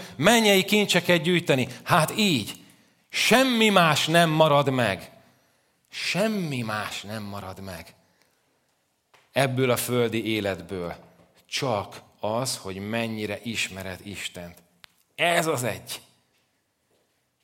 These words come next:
Hála Istennek, nem sok embert láttam még a halálos ágyán.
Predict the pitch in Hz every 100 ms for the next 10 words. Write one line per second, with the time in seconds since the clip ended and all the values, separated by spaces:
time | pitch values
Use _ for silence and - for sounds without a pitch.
0 | _ _ _ _ _ _ _ _ _ _
1 | _ _ _ _ _ _ _ _ _ _
2 | _ - 160 147 123 135 - - 123 127
3 | 120 117 - - _ _ _ _ _ _
4 | _ 110 131 120 117 - 113 117 104 92
5 | 113 110 - - 98 101 101 104 101 -
6 | _ _ _ - 95 110 107 95 95 -
7 | 92 92 90 85 78 82